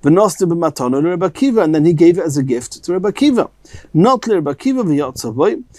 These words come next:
v'achziroi le ben Gam-, le Rabbi Gamliel, and then they gave the arba minim, the lulav, back to Rabbi Gamliel, who was the original owner. That's what it says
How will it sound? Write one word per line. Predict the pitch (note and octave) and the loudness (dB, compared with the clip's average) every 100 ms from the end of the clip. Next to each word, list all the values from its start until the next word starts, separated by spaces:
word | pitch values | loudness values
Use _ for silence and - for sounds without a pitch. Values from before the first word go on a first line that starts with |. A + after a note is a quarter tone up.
| - - | -12 0
v'achziroi | A3 A#3+ G3 C4+ C#4+ C4+ | 2 2 0 -6 -6 -6
le | B3 | -6
ben | A3 G3 | -6 -6
Gam-, | G3 - | -8 -8
le | E3+ E3+ F#3 | 0 2 2
Rabbi | E3+ D3 | 0 -2
Gamliel, | C3 D3 A#3 B3+ | -4 -2 -2 -2
and | F#3+ E3+ | 0 0
then | A#3 | 0
they | A3 | 0
gave | F3 A3 G3+ E3 | 0 -2 0 0
the | F#3 E3 - | 0 0 -8
arba | - F#3 F3 F3 | -2 -2 0 0
minim, | A#3+ A3+ D#3+ | 0 0 0
the | B2+ | 0
lulav, | F#3+ A#3+ G3 C3+ - _ _ - | 0 2 0 0 -14 _ _ -6
back | G#3+ A3 E3+ - | -4 -4 -6 -10
to | - F#3+ F3 - _ - | 0 2 2 -2 _ -4
Rabbi | D3 D#3 | 2 2
Gamliel, | C#3+ D#3 A#3 B3 E3+ | 2 0 2 2 2
who | G3+ | 2
was | G3 | 0
the | F3 | -2
original | G#3+ B3+ F#3+ A3+ G#3 | -2 0 0 0 0
owner. | G#3+ G#3 F#3 - _ _ - _ _ _ _ - - - - _ - - _ | 2 0 0 -4 _ _ -20 _ _ _ _ -20 -20 -20 -20 _ -20 -20 _
That's | A#3+ A#3+ | 0 2
what | B3 G3+ | 2 2
it | |
says | - G3+ F3 | 2 2 2